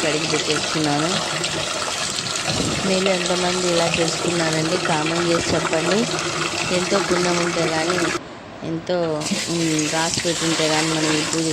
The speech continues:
చేసుకునేకి కలగదు కదండి. అదృష్టం ఉండాలి. పర్లేదండి, కష్టపడైనా చేసుకోవాలి. ఎంత కష్టపడితే అంత మంచి ఫలితం దక్కుతుంది. ఇప్పుడే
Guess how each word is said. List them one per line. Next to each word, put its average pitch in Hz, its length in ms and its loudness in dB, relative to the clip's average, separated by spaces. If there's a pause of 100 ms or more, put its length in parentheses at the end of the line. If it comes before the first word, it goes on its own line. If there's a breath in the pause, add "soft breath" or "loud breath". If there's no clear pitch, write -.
చేసుకునేకి 156 760 0 (640)
కలగదు 160 420 2
కదండి. 156 380 2 (800)
అదృష్టం 160 560 -4
ఉండాలి. 147 360 0 (920)
పర్లేదండి, 170 640 -2 (120)
కష్టపడైనా 170 680 0 (920 loud breath)
చేసుకోవాలి. 160 760 0 (680)
ఎంత 156 120 0 (140)
కష్టపడితే 170 640 -2 (200)
అంత 160 160 -4 (120)
మంచి 165 220 0 (100)
ఫలితం 170 340 4 (100)
దక్కుతుంది. 151 540 -2 (1000)
ఇప్పుడే 170 280 2